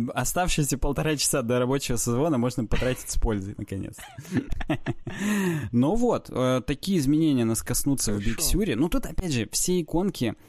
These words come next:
Speaker 1: э, вот сейчас они на доке просто висят, например. А,
Speaker 2: Мгм.
Speaker 1: ну вот, э, зрители видят, слушатели, просто вспомните свой док. Вот, а Никита просто представь. <laughs>
Speaker 2: Я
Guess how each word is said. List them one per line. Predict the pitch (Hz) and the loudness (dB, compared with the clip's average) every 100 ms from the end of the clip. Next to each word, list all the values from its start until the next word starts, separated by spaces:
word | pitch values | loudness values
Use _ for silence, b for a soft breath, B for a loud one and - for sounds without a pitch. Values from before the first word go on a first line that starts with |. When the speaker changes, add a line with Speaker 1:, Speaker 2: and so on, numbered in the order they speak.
| B B _ - | B B _ -4
Speaker 1:
э, | 123 117 113 107 | 0 2 2 0
вот | 117 131 - | -2 -4 -4
сейчас | - - 208 - - | -2 0 0 -2 0
они | 127 135 | 4 6
на | 123 | 4
доке | 110 139 190 - | 2 0 0 0
просто | - 104 - 120 | 0 0 0 0
висят, | 104 - 95 76 - - - | -2 -2 -2 -6 -12 -16 -12
например. | - - - - - - - _ _ _ _ _ | -6 -4 -4 -4 -8 -10 -16 _ _ _ _ _
А, | 107 - - | -6 -4 -4
Speaker 2:
Мгм. | 107 135 | -2 0
Speaker 1:
ну | 160 | 0
вот, | - - | 0 -2
э, | 135 120 113 | 0 0 2
зрители | 110 135 120 113 | 0 -2 -2 -2
видят, | 127 226 156 - | 0 0 0 2
слушатели, | - 117 - 107 | 2 2 0 0
просто | - 117 - | 0 -2 0
вспомните | - - 123 104 92 - | 2 2 2 2 0 -2
свой | - 107 101 | 2 2 2
док. | 123 208 - - b b b - | 0 0 -4 -8 b b b -8
Вот, | 101 101 - | -2 -2 -2
а | 104 | 0
Никита | 107 104 196 | 0 0 -2
просто | - - - | -2 0 0
представь. | 156 120 - - 95 - - | 2 2 2 -4 -2 -4 -2
<laughs> | - - - 151 175 170 - | -4 -2 -2 -4 -10 -12 -10
Speaker 2:
Я | 95 98 101 | -6 -4 -4